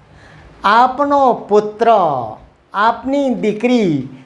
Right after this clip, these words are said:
તો એના પછી શું આવશે પત્રના અંતે? એ દિ-, અ, અલ્પવિરામ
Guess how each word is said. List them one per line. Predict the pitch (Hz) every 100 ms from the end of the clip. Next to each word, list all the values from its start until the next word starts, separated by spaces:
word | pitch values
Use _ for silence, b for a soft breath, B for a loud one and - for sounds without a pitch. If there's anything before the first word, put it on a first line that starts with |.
| -
તો | 170
એના | 165 170
પછી | 170 156
શું | 160 196 190
આવશે | 185 170
પત્રના | 175 165 165 170 175
અંતે? | 165 160 190 233 - B B
એ | 165 151 107
દિ-, | - - 165 180 -
અ, | 143 143 139 135 139
અલ્પવિરામ | 180 214 214 196 147 139 139 139 139 143